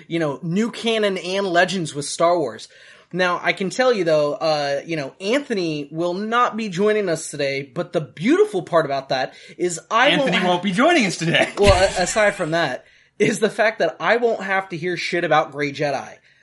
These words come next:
Speaker 1: Thank God. <laughs>
Speaker 2: What are those?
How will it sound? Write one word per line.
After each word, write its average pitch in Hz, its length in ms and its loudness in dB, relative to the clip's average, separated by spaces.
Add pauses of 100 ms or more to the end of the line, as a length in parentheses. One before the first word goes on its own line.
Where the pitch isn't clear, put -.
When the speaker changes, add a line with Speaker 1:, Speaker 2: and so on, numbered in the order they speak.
(160)
Speaker 1:
Thank 196 600 -2
God. 131 520 -4
<laughs> 196 960 0 (880)
Speaker 2:
What 160 160 2
are 277 120 2
those? 156 720 2